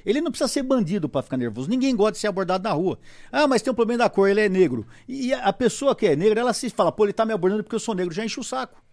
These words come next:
Já enche o saco. Então, o que que o policial tem que fazer? Nessa hora, o policial tem que ter o bom senso de entender que o cara que tá do outro lado tá nervoso e com razão, que ele tá sendo abordado, ele tá andando de bicicleta. Então, o que que o policial falou? "Cidadão, por gentileza, coloca a mão na cabeça, nós já conversamos. Eu preciso só dar uma geral no senhor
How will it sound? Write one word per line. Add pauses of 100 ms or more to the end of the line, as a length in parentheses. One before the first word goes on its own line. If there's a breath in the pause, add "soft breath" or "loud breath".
(280)
Já
enche
o
saco. (300 soft breath)
Então,
o
que
que
o
policial
tem
que
fazer?
Nessa
hora,
o
policial
tem
que
ter
o
bom
senso (320 loud breath)
de
entender
que
o
cara
que
tá
do
outro
lado
tá
nervoso
e
com
razão, (180)
que
ele
tá
sendo
abordado,
ele
tá
andando
de
bicicleta. (280 soft breath)
Então,
o
que
que
o
policial
falou?
"Cidadão,
por
gentileza,
coloca
a
mão
na
cabeça, (200 soft breath)
nós
já
conversamos.
Eu
preciso
só
dar
uma
geral
no
senhor